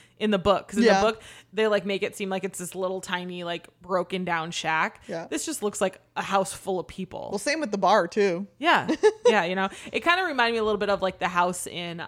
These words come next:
Speaker 1: I was expecting, I guess, a little bit more of, like, from sh-, the movie or the show Shameless. Like, that was
Speaker 2: Mm.
Speaker 1: really run
Speaker 2: Ooh,
Speaker 1: down,
Speaker 2: yeah.
Speaker 1: you know? So. Um, anyway, so we find out that it's nineteen seventy-three,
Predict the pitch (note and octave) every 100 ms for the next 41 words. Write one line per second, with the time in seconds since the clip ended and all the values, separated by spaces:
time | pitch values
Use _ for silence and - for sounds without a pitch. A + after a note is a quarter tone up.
0 | - G#3+ C#4+ D4+ A3+ A3+ G#3 F#3+ F3+ F3
1 | G3+ F#3+ F#3 E3 F#3 F3 E3+ E3 - _
2 | _ _ _ G#3+ F#3+ - D3 G3 F#3+ F3+
3 | - F#3+ F3 E3+ E3 - F3 E3+ F3 E3
4 | F3+ G3+ C#4 - E3+ E3 A3 G#3+ G#3 F#3+
5 | G3+ F#3+ G3+ G3+ E3+ E3+ D#3 - D#3 A2+
6 | A2+ E3+ D3 E3 E3 F3+ A#4+ A#4+ A#4 -
7 | - - - - _ - _ A3+ A3 A3
8 | - F4+ D#4 A#3 A#3+ D#4 C4+ B3+ A#3 -
9 | B3 C#4 D#4+ E4+ C#4 A3+ A3 G#3+ A3 A3
10 | A#3+ G#3 G3 G3+ G3+ G3+ D#3 E3 E3 F3+